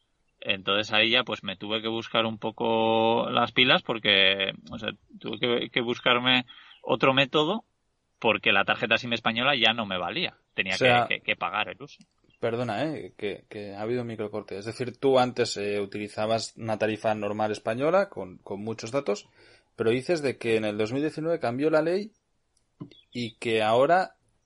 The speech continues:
Speaker 2: actualmente, no se puede utilizar roaming ilimitado fuera de, de España, dentro de Europa.
Speaker 1: Eh, sí, pero durante un máximo de cuatro meses. A partir del cuarto mes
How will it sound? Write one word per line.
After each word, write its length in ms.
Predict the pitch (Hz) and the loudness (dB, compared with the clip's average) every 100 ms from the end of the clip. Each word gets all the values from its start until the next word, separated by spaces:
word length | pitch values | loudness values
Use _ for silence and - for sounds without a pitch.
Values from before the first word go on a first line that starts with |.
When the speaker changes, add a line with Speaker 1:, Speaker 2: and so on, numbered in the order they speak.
| _ _ | _ _
Speaker 2:
actualmente, 760 | 113 107 127 147 151 156 185 127 | -8 2 4 6 4 2 0 2
no 240 | 135 151 | 2 2
se 160 | - 143 | 2 -2
puede 320 | 147 170 196 | 0 2 2
utilizar 460 | 147 123 117 120 | -2 -6 0 0
roaming 580 | 120 123 127 120 117 110 - 123 | 2 0 0 -4 -6 -10 -8 -6
ilimitado 680 | 117 113 113 104 123 156 143 | -4 -4 -4 4 4 4 0
fuera 340 | - 123 117 | 0 2 4
de, 580 | 117 113 110 107 107 - | 4 2 2 0 -4 -6
de 140 | 101 | -6
España, 500 | 104 - 123 156 214 _ _ | -6 -2 -2 -2 -6 _ _
dentro 380 | - 113 113 113 | -10 -8 -4 -2
de 60 | 110 | 0
Europa. 420 | 110 127 202 262 _ _ _ _ _ _ _ _ _ | 0 -2 -4 -8 _ _ _ _ _ _ _ _ _
Speaker 1:
Eh, 260 | - 110 117 | -8 -4 -4
sí, 220 | - 160 175 | 0 2 2
pero 240 | 131 120 127 | 2 0 -2
durante 340 | 117 117 117 | 0 0 0
un 80 | 131 | 0
máximo 380 | 139 147 175 170 | 0 -2 -6 -4
de 80 | 104 | -4
cuatro 340 | 123 117 113 | 2 2 2
meses. 280 | 98 95 95 | -4 -8 -8
A 80 | 95 | -4
partir 320 | 104 - 113 | -4 -4 -2
del 160 | 120 120 | -2 0
cuarto 380 | 127 120 - 120 | 2 2 0 0
mes 280 | 156 196 | 0 -2